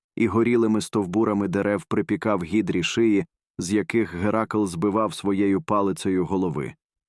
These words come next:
Нові голови перестали виростати в гідри.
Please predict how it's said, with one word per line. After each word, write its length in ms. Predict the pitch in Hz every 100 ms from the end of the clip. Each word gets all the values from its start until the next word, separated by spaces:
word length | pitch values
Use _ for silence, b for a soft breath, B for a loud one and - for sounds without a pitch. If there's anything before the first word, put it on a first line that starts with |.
| -
Нові 280 | 107 107 117
голови 440 | 98 113 110 104
перестали 540 | 85 104 98 - 107 104
виростати 580 | 98 95 - 107 92 95
в 60 |
гідри. 440 | 82 90 76 76